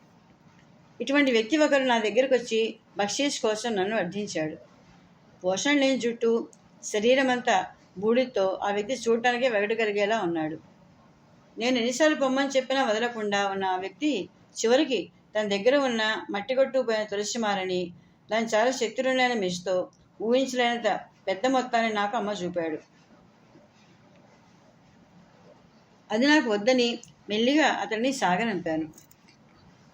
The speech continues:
బహిరంగ ప్రదేశాలలో తమ శరీరాన్ని హింసించుకుంటూ దర్శనమిచ్చే మూర్ఖ సన్యాసులు కూడా కొన్ని చోట్ల నాకు కనిపించారు. తన చేతిగోళ్ళు అరగజం పొడవు పెరిగేదాకా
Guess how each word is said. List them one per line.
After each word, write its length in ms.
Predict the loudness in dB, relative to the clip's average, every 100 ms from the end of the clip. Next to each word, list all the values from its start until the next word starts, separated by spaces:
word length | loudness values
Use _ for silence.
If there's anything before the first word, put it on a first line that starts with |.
| -20 -20 -20 -20 -20 _ _ _ _ -20 -20 -20 -20 -20 -20 -20 -20 _ -4
బహిరంగ 380 | 4 6 6 6
ప్రదేశాలలో 920 | 4 4 4 2 4 6 6 4 0 -18 _
తమ 100 | -2
శరీరాన్ని 640 | -2 2 4 6 6 4 2
హింసించుకుంటూ 960 | 0 -2 -4 -4 -2 -4 -2 -2 -4 -10 _ -6
దర్శనమిచ్చే 800 | -4 -2 0 0 0 0 -2 -2 _ -20 _ -6
మూర్ఖ 200 | 0 2 2
సన్యాసులు 540 | 2 2 2 2 0
కూడా 540 | -2 0 0 0 -2 -4
కొన్ని 180 | -4 -4
చోట్ల 280 | -2 0 0
నాకు 140 | -2
కనిపించారు. 560 | -2 -2 -4 -2 -4 -4 -12 _ _ _ _ -20 _ -16 0
తన 60 | 0
చేతిగోళ్ళు 800 | 2 2 4 2 4 4 4 -2 -4
అరగజం 400 | 0 2 4 2
పొడవు 300 | 0 2 2
పెరిగేదాకా 920 | 2 0 2 2 2 0 0 -2 -2